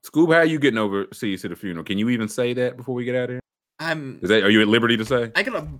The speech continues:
Speaker 2: I got a boat. I gotta paddle it, but I'm kinda pissed about that. But I couldn't afford the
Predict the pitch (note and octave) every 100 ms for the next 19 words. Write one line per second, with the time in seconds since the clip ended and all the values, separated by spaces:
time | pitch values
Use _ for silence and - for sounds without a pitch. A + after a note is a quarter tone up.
0 | - A3+ B3 F3+ C3+ C3+ C#3+ D#3 E3 D#3
1 | F3 G3 D#3 - - D#3+ E3+ D3 A#2+ A#2
2 | - _ C#3 D#3 C3 F3 D#3 C3 E3+ C3
3 | E3+ - - D3 D3 C#3 D#3 D3 C#3 -
4 | A2 A#2+ C3+ F3 F#3 D#3 D3+ - D#3+ D#3